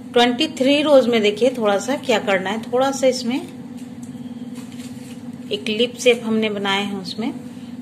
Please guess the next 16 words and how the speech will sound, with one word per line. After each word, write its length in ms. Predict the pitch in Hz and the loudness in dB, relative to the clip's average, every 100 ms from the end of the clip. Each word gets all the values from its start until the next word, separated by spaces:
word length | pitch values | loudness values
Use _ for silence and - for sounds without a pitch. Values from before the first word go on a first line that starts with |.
| - - - - - - | -14 -10 -10 -10 -14 -10
वही 460 | 185 190 208 226 214 | -8 -6 -2 0 0
उसमें 280 | - 196 180 | -4 -6 -6
बनाना 340 | 180 175 180 | -6 -6 -6
है। 220 | 180 233 - | -6 -8 -8
तो 100 | 208 | -2
ये 120 | 208 | -2
देखिए 280 | 190 - 208 | -2 -2 4
ये 100 | 247 | 4
जो 120 | 254 | 4
चेन 340 | 269 254 262 269 | 2 4 6 6
हमने 220 | 269 247 | 4 2
बनाए 340 | 233 220 196 196 | 2 2 2 0
हैं, 200 | 220 311 - - - - - | -2 -6 -10 -14 -14 -14 0
तीन 200 | 240 262 | 6 6
फंदे 360 | 262 277 254 269 | 6 4 6 6
हमने 280 | 262 269 | 6 4